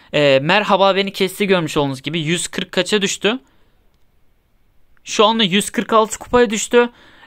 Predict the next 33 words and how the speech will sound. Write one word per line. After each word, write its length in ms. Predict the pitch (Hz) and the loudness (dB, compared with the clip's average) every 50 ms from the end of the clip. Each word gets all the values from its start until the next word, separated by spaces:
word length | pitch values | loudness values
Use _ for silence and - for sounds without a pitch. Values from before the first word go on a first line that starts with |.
| - | -2
E, 240 | 160 147 135 131 139 | 0 2 2 2 2
ben 160 | 185 202 214 | 2 2 2
şu 200 | 196 - - 233 | 0 0 2 2
anda 220 | 214 202 190 185 165 | 2 4 2 0 0
videoyu 320 | 185 160 208 208 202 165 | 0 2 4 4 4 6
durduruyorum. 560 | 208 214 190 160 202 196 202 185 196 196 196 - - _ _ _ _ - | 4 2 2 2 2 4 4 4 4 0 -2 -4 -16 _ _ _ _ -14
Kırk, 380 | - - - 254 220 - - - | -8 -4 -4 -4 -4 -6 -6 -2
yaklaşık 500 | 185 185 175 170 180 190 185 - 190 - - | 0 0 0 0 0 -2 -2 -2 -6 -4 -2
elli 220 | 170 185 208 214 | -2 -2 -2 -4
kupaya 280 | - - - 220 208 196 | -8 -4 0 0 0 2
falan 260 | - 208 190 202 208 | 2 2 2 2 2
geldiğinde 440 | 190 185 170 170 180 185 208 220 185 | 2 2 0 0 0 0 0 0 -2
videoya 320 | 175 175 165 214 208 196 | -2 -2 0 2 2 2
devam 260 | 190 208 202 202 202 | 2 2 2 2 0
edeceğim. 420 | 196 180 147 143 170 190 202 208 202 - - _ _ _ - | 0 -4 -4 -2 -2 -2 -2 -2 -6 -10 -14 _ _ _ -4
Görüşmek 360 | 131 151 165 160 - 170 156 | -2 0 0 0 -2 -4 -4
üzere. 300 | 131 131 120 107 98 92 - - _ _ _ _ _ _ _ _ _ _ _ _ - _ _ _ _ - | -2 -2 -2 -2 -2 -4 -8 -16 _ _ _ _ _ _ _ _ _ _ _ _ -20 _ _ _ _ -2
Evet, 360 | 165 170 175 175 170 170 - - | 0 2 2 2 0 -2 -4 -2
az 180 | - 185 175 139 | 0 0 2 4
önceki 320 | 196 202 202 214 196 214 202 | 4 4 4 4 2 -2 -2
kaydının 480 | - 208 208 208 202 214 220 226 226 - | 0 2 2 2 2 0 -2 -2 -2 -2
ardından 500 | - 165 170 175 170 180 202 208 214 202 | 0 0 0 0 0 2 2 2 4 2
yaklaşık 540 | 190 180 170 175 196 190 175 - 190 160 - | 2 2 0 0 -2 -4 -2 -4 -6 -4 0
bir 120 | 202 220 | 0 0
gün 220 | 196 214 202 208 196 | 2 2 4 4 4
geçti 320 | 185 175 - - - 190 | 2 2 -2 -4 -4 -2
ve 80 | 185 190 | -2 -2
Crow'u 360 | 190 - - 170 185 190 196 | -2 -2 -2 0 0 0 0
şu 160 | 190 - 214 | 0 0 0
an 100 | 214 - - | 0 0 0
elli 280 | 151 165 175 208 233 208 | 0 0 0 0 -2 -2
kupaya 300 | - - - 208 202 180 | -2 2 2 2 2 2
düşürdük. 380 | 175 - 185 170 165 180 185 | 0 -2 0 0 0 0 -2